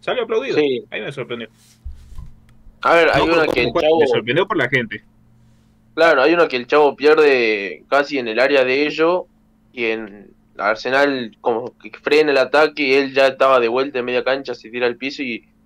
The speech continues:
Speaker 2: ahí el estadio lo reconoció con aplauso.
Speaker 1: Ah, claro, justo volvió rápido, así que es algo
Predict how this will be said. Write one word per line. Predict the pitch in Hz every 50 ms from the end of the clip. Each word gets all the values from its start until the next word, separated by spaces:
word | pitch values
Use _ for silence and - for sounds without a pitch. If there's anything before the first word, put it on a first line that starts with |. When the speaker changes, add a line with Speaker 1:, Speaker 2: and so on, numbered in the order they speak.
| _ _ _
Speaker 2:
ahí | - 120 135 135 135
el | 131 120 117
estadio | 107 - 101 127 143 143 139 127
lo | 117 107 101
reconoció | 104 101 107 104 107 127 131
con | 123 123 110
aplauso. | 101 - 123 127 120 110 - _ _ _ _ _ _ _ _ _ _ _ _ _ _ _ _ _ _ _ _ _ _ _ _ _ _ _ _ _ _ _ _ _ _ -
Speaker 1:
Ah, | 139 135 131 127
claro, | 123 135 131 120 113 -
justo | 151 151 143 139 143 131 123 117 110
volvió | 113 117 123 131 135
rápido, | 123 127 135 151 156 - 175 160 139
así | 123 - 131 123 117
que | 113 117 110 107 107 107 104 104 104 104 101 - _ _ _ _ _ _ _ _ _ _ _ _ _ - - _ _ _
es | 117 117 113
algo | 120 123 123